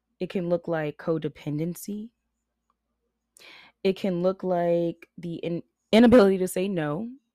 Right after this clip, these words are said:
So that yes man or yes woman. Very much so, people pleasers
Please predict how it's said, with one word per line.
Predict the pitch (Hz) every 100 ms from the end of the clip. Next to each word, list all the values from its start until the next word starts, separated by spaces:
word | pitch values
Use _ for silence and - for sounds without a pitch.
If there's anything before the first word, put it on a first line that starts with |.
| _
So | - 165 151 151 160
that | 160
yes | 147 160 170 -
man | 170 170 175
or | 156
yes | 156 165 -
woman. | 156 165 180 226 - _ _ _ _ _ _ _ _ _ _ _ _ _ -
Very | 160 226 254
much | 247 247
so, | - 226
people | 226 - 247 220
pleasers | - 240 220 226 226 226 -